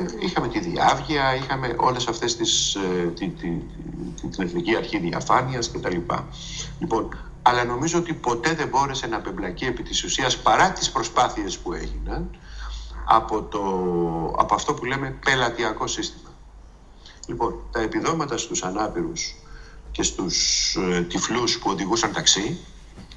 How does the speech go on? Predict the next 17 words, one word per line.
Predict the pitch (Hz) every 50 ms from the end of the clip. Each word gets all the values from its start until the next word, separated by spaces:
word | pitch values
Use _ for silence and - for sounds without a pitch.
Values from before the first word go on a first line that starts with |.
| - - - - - - - - - - -
είναι | - - 147 160 170 175 - - -
ακριβώς | 123 123 127 117 110 104 117 151 160 156 - -
εκφάνσεις | 131 - - - - - 139 139 147 143 143 - 151 151 147 - - - - - - - -
αυτού | - 113 - - - 147
του | 135 131
ζητήματος. | 123 - - - - 110 101 92 - - - - - - - -
Όπως | - 160 170 170 175 233 247 - - - - - - - - - - - - - - - - - -
εγώ | - 107 113 147
τα | 143 139 131
βάζω | 131 139 135 123 120
στο | - - 180 165
ίδιο | 151 180 165 139 117
ακριβώς, | 107 92 98 95 92 95 92 87 85 - - -
στην | - - - 101
ίδια | 107 127 131 123 113 101 92 - - -
ακριβώς | - 80 - - - 95 95 107 107 -
κατηγορία, | - 95 85 - 85 82 80 - - - 139 170 190 190